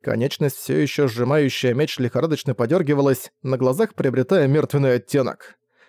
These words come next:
Если слова этого Ди про то, что они были совершенно схожи, правда, он, вероятно, умрет прямо сейчас. В очередной попытке сбежать он снова отпрыгнул, но движение его получилось неуклюжим, в то время как другой Ди двигался грациозно.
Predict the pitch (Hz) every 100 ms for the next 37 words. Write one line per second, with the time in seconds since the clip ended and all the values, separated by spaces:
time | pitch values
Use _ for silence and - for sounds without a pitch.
0 | _ - 139 156 156 - 131 123 147 131
1 | 127 120 120 151 127 - 170 - 135 151
2 | 143 131 123 131 123 120 165 139 117 -
3 | 147 120 123 147 160 131 131 113 _ _
4 | _ _ 254 190 139 147 147 143 131 135
5 | 175 - 139 127 - 113 135 113 - -
6 | _ _ _ _ _ - - - 117 117
7 | 139 151 131 143 143 113 120 127 135 120
8 | - 139 123 - - 175 156 143 131 -
9 | _ 185 226 135 127 180 143 127 120 127
10 | 123 - 143 123 131 117 151 185 131 135
11 | 113 _ _ _ - 233 180 185 143 127
12 | 117 143 208 135 190 135 147 131 - 135
13 | 131 - 131 127 123 110 -